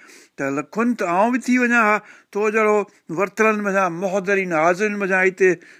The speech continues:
حاضر ٿيل محضر، يا ورتل، جيڪي ان عذاب جا ورتل آهن، انهن منجهان آئون به ٿي وڃا ها. افما نحن بميتين،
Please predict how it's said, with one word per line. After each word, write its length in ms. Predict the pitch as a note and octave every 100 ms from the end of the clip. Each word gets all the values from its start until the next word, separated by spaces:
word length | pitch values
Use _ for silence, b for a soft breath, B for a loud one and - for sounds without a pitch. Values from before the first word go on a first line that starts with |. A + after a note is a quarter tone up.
| -
حاضر 300 | E3+ F3 G3
ٿيل 260 | F3 F#3 E3
محضر، 500 | E3 E3+ F3+ F3+ D#3+ B B B -
يا 100 | D#3 D3 C#3+ C3
ورتل، 460 | F#3 F3+ G#3 F#3 D#3
جيڪي 220 | D#3 D#3+
ان 540 | C3 B2 C#3 D3 D3 A#2 - B B
عذاب 380 | D3 C3+ F3+ E3+
جا 140 | E3 D#3+
ورتل 340 | D3 D3+ E3+
آهن، 240 | D#3+ C#3+ C#3 b b b
انهن 140 | E3 F#3
منجهان 260 | F#3+ F#3+
آئون 200 | F3 E3+
به 60 | D#3
ٿي 140 | E3+
وڃا 240 | E3+ E3 D3
ها. 240 | C3+ B2+ - b b
افما 480 | D3 - F3 E3+ D#3
نحن 560 | C#3 F3 G3 A3 G#3+ - B B _
بميتين، 960 | D#3+ D#3 C3 D#3 D#3 D#3+ D#3+ G#3 G3+